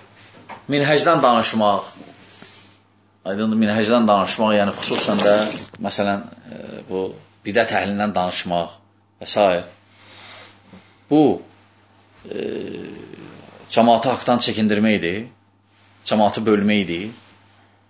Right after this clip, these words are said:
Və bunu eşidirsiniz siz, qardaşlar. Sual, e, verən və indiki vəziyyətdən danışır, elə bil.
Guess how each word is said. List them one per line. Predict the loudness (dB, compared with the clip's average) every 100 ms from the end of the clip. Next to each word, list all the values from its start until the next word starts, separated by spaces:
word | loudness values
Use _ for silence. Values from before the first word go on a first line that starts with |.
| _ _ -8
Və | -2
bunu | 0 2
eşidirsiniz | 2 0 0 0 0
siz, | -4 -6 -14
qardaşlar. | -20 -18 -18 -20 _ _ _ _
Sual, | -2 4 6 6 2 -10 _ _ _ _ _ _
e, | -18 -16 -14 -14 -16 -16 -16 -18 -20 -20 _ -8
verən | 0 2 2 0 -8 _ _ _ -20 -18 -18 -14 -6
və | -2 0 0
indiki | -2 2
vəziyyətdən | 2 2 0 0 0
danışır, | -2 -4 -6
elə | -6
bil. | -8